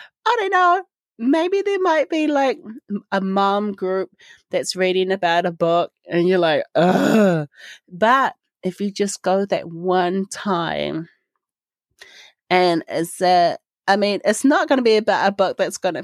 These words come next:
put you to sleep. <laughs> 'Cause then they're gonna say, "Well, why are you here? Ha-, did you find the book interesting?"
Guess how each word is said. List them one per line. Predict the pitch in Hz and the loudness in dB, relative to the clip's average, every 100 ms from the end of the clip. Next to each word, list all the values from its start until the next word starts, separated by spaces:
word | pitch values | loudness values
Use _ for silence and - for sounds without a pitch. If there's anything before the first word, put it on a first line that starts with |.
| - | -4
put | 233 175 | -6 -4
you | 247 | -10
to | - 262 | -6 -6
sleep. | - 254 247 240 - - | -4 -2 -2 -4 -10 -8
<laughs> | 240 554 - - 349 - 349 - - _ - - - - | -8 -8 -10 -2 -2 0 -2 -2 -8 _ -12 -10 -6 0
'Cause | 311 302 | 2 2
then | 277 277 220 _ - | 2 0 -6 _ -6
they're | 214 233 | 0 0
gonna | 226 214 | 0 -2
say, | - | -4
"Well, | 220 226 | -8 -6
why | 262 285 | -4 0
are | 320 | 0
you | 262 | -2
here? | - 320 302 208 180 170 196 | -2 0 2 2 0 -2 -4
Ha-, | 185 131 - | -4 -6 -6
did | - 185 | -8 -6
you | 233 | -6
find | - 214 214 - _ _ - - _ | -2 -2 -2 -8 _ _ -20 -20 _
the | 196 | -2
book | 214 - | -2 0
interesting?" | 202 208 240 - 220 214 214 | -4 -2 -4 -2 0 2 0